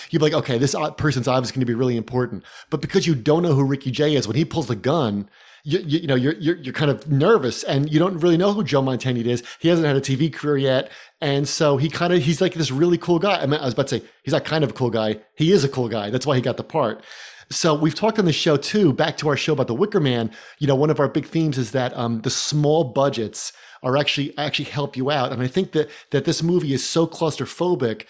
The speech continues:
and so tight because you could tell that they didn't have a giant budget.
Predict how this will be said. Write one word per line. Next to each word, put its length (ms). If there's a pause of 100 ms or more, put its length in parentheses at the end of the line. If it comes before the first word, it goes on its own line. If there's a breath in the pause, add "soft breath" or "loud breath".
(140 loud breath)
and 140
so 160
tight 500 (220 loud breath)
because 380
you 80
could 140
tell 260
that 180
they 100
didn't 180
have 100
a 60
giant 400
budget. 420